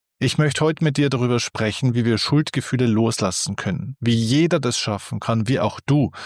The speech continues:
das schaffen kannst, egal aus welchem Grund du vielleicht Schuldgefühle hast gegen jemanden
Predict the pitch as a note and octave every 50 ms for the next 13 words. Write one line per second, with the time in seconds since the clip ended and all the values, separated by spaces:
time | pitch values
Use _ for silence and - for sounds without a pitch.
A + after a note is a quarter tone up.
0 | - - - - - - - - - - A2+ G2 - - G#2+ F#2+ - - - G2
1 | F#2 - G#2+ G2+ G#2 A#2+ C3 - - - - - _ _ _ _ _ _ A#2+ A#2
2 | G2+ - A#2+ C3 C#3 A#2 A2 G#2+ - - A#2+ - - B2 A2+ - A#2+ A#2 G#2+ A#2
3 | B2+ C3+ B2 G#2 F2+ - - - - _ _ - A2+ A2+ G#2+ G#2 G#2+ - - -
4 | A#2 A2 G#2 - - - B2+ A2+ G#2 - - A2+ - - A#2 G2+ G2+ F#2+ F#2 G#2
5 | G2+ - - - - - - _ _ - B2 A2+ A2 A#2 A#2 A2 G#2+ - _ _
6 | - C3+ A2 G2 G2 G#2 A2+ A2+ A#2 G#2+ F#2+ G2 F#2 - - G#2 F#2+ F#2+